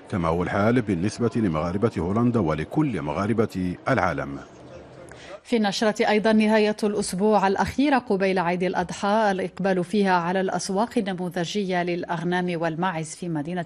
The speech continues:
Speaker 2: الرباط يوصف بالمتوسط. أما عن الأثمنة، فتتباين بتباين الجودة وباقي المعايير، كما هو الشأن في سوق حي النهضة، هو واحد من بين ستة أسواق نموذجية تتوزع على المراكز الكبرى لجهة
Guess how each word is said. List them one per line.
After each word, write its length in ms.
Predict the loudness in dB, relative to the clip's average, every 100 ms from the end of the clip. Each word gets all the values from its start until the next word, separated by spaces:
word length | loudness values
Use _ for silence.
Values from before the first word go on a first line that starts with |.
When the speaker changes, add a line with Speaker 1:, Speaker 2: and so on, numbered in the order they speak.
| -6
Speaker 2:
الرباط 460 | -6 -2 -2 0
يوصف 520 | 0 0 0 -2 0 0
بالمتوسط. 960 | 0 0 0 0 0 0 0 0 -2 -2 -12 -14 -14 -14 -2 2
أما 140 | 4
عن 200 | 2 0
الأثمنة، 680 | -2 -2 -2 0 2 2 2
فتتباين 1000 | 2 0 0 0 0 2 2 4 4 4
بتباين 640 | 2 0 0 0 2 2
الجودة 540 | 0 0 0 2 2 2
وباقي 400 | 2 0 0 0
المعايير، 680 | 0 2 2 0 2 2
كما 280 | 2 0 2
هو 160 | 0 0
الشأن 380 | 0 0 2 0
في 160 | -2
سوق 320 | -4 -4 -4
حي 220 | -4 0 2
النهضة، 520 | 2 -2 0 0 0 -6 -18 -18 -4
هو 220 | 0 2 2
واحد 320 | 0 -2 -2
من 220 | 0 0
بين 280 | 0 0 0
ستة 420 | 0 0 0 -2
أسواق 360 | -2 0 0 2
نموذجية 640 | 2 2 0 0 2 2
تتوزع 600 | 2 0 0 0 0 0
على 180 | 0 0
المراكز 480 | 0 0 0 -2 -4
الكبرى 420 | -2 0 2 2
لجهة 380 | 2 2 0